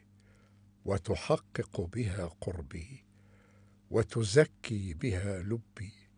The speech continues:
وتفرج بها كربي. وبدأت طلائع الهجرة، وكان النبي صلى الله عليه وسلم قد أمر أصحابه أن يخرجوا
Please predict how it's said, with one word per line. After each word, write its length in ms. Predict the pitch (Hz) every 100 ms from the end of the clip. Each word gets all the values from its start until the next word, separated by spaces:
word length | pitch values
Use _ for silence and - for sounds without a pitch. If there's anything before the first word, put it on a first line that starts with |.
| - - - - -
وتفرج 1000 | 95 107 - 110 - 139 120 90 82 -
بها 380 | 82 - 87 87
كربي. 680 | 78 90 80 104 139 165 - - - - - - - - _ _ _ _
وبدأت 580 | 104 139 190 220 160 127 -
طلائع 560 | 127 120 170 160 127 117
الهجرة، 560 | 87 139 - 107 - - _ _ _ _ _ _ _ _ _
وكان 360 | - 135 226 214
النبي 420 | 196 175 180 185
صلى 320 | - 131 117
الله 360 | 107 123 127 107
عليه 280 | 104 123 110
وسلم 580 | 92 - 143 123 104 90 - - _ _ _ _
قد 180 | - 175
أمر 340 | 190 214 190 139
أصحابه 600 | - - 180 139 117 104
أن 100 | 98
يخرجوا 680 | 107 120 185 151 143 123